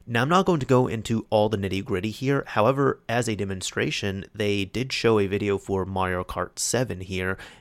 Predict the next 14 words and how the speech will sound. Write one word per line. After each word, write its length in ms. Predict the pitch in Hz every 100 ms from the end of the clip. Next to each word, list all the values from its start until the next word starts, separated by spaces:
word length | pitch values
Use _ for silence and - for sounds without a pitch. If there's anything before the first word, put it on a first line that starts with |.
| -
and 320 | 107 107 101 104
let's 180 | 170
just 180 | - 143
see 200 | - 127
what's 240 | 101 - -
going 240 | 92 90
on. 260 | 120 113 98
So 180 | 104
they 120 | 98 104
say 260 | - 170
the 160 | 131 98
following 460 | 113 117 131 120
video 280 | 95 104 101
showcases 640 | 95 - 117 - 101 101